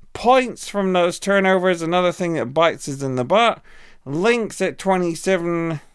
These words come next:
Storm at fifteen, so a whopping twenty-seven points from those turnovers for the Lynx.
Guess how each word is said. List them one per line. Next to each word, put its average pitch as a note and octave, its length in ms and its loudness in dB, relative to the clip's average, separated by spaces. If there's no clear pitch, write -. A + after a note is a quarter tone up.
Storm F#3 440 4
at - 140 -6
fifteen, G#3 760 -2
so F3+ 200 2
a D#3 60 6
whopping F#3 460 -2
twenty-seven F#3+ 760 -2
points E3+ 440 -2
from D#3 200 -4
those C#3 240 0
turnovers F3 640 0
for C3+ 120 -4
the A#2+ 120 -6
Lynx. G#3 520 -4